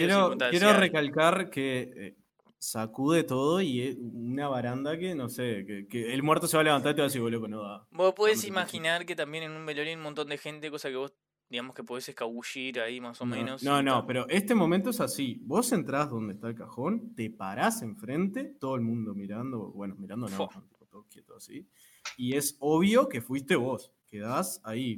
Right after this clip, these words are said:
Speaker 1: primer lugar.
Speaker 2: Fa, yo preferiría ese porque ta, ya el loco está muerto, entonces ya no
Speaker 1: <laughs>
Speaker 2: podés
Speaker 1: Ya no lo puede oler.
Speaker 2: No lo puede oler, y aparte el hedor puede salir de él porque, viste, un fiambre medio
Speaker 1: Mm.
Speaker 2: descompuesto, como que
Speaker 1: Sí, sí, sí.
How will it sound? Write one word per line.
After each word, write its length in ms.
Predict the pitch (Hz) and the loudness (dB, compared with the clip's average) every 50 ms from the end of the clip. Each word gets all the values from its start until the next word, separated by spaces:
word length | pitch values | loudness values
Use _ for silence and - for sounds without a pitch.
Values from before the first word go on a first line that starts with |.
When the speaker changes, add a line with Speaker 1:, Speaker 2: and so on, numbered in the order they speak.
| - - _ | -8 -12 _
Speaker 1:
primer 220 | - 104 110 120 | -12 -10 -8 -6
lugar. 320 | 123 117 117 117 113 - - _ _ - 269 247 240 _ _ _ _ _ _ _ _ _ _ _ _ _ _ _ _ - - - - - - - - - - - _ _ _ - - - - | -4 -4 -2 -2 -4 -6 -8 _ _ -12 -12 -12 -14 _ _ _ _ _ _ _ _ _ _ _ _ _ _ _ _ -18 -16 -14 -14 -14 -14 -16 -18 -20 -20 -20 _ _ _ -20 -20 -4 2
Speaker 2:
Fa, 220 | - 160 156 - - | 4 6 6 4 4
yo 140 | - 196 | 0 -2
preferiría 640 | 190 214 214 190 170 175 156 151 151 160 175 170 160 160 | 0 2 0 0 0 -2 -4 -2 -2 2 4 6 6 6
ese 280 | 170 175 - - 185 | 4 2 0 -2 -2
porque 240 | 151 147 127 120 127 | -2 -4 -4 -4 0
ta, 140 | 117 151 143 | 0 2 2
ya 160 | - - 151 | 2 0 0
el 60 | 147 | 0
loco 140 | 156 170 175 | 0 -2 0
está 140 | 160 - 147 | 0 0 0
muerto, 500 | 135 131 143 147 151 151 151 147 160 156 | 0 -2 -4 -4 -2 -2 -2 -2 -4 -6
entonces 400 | 143 131 127 127 123 135 127 - | -6 -6 -6 -8 -8 -8 -6 -4
ya 200 | 127 120 117 117 | -2 -2 -2 -2
no 160 | 117 117 117 | -4 -8 -10
Speaker 1:
<laughs> 400 | 117 - - 202 - 208 269 247 | -4 6 8 8 10 10 10 10
Speaker 2:
podés 20 | 233 | 10
Speaker 1:
Ya 80 | 240 233 | 8 8
no 160 | 233 - 277 | 8 10 10
lo 160 | 240 233 226 226 | 10 10 8 8
puede 240 | 190 208 190 220 226 | 8 10 12 12 12
oler. 400 | 202 190 180 175 180 208 202 208 190 | 12 10 8 6 4 2 2 2 2
Speaker 2:
No 120 | 180 180 | 2 4
lo 180 | 180 - 220 214 | 4 4 6 6
puede 220 | 208 202 180 160 | 8 6 6 6
oler, 480 | 151 147 151 160 170 180 185 190 185 - | 6 4 4 6 6 6 4 2 -2 -8
y 280 | - - - 143 151 143 | -12 -14 -10 -4 -2 0
aparte 320 | 139 139 160 170 - - | 2 2 2 2 4 4
el 120 | 170 151 151 | 4 6 8
hedor 200 | 156 170 175 - | 8 6 6 4
puede 160 | - 180 160 | 2 0 0
salir 280 | - 151 143 156 156 143 | 2 0 0 0 0 0
de 120 | 139 143 | 0 0
él 80 | 156 147 | 0 0
porque, 160 | 156 151 139 | 0 0 0
viste, 160 | 139 127 143 | 0 -2 -6
un 120 | 127 147 | -8 -8
fiambre 380 | 139 - - 135 135 139 135 127 | -8 -6 -6 -4 -4 -4 -4 -4
medio 220 | 131 131 135 131 | -2 -2 -2 -2
Speaker 1:
Mm. 20 | 127 | -2
Speaker 2:
descompuesto, 540 | 123 135 131 123 120 117 139 139 127 147 139 | -4 -4 -6 -8 -6 -4 -4 -4 -4 -4 -6
como 180 | 139 131 120 | -8 -8 -8
que 180 | 117 117 110 - _ - - - | -10 -10 -12 -14 _ -20 -16 -12
Speaker 1:
Sí, 180 | - 135 131 | -8 -8 -8
sí, 200 | 123 - 127 120 117 | -6 -6 -6 -6 -6
sí. 160 | 120 123 120 | -8 -8 -10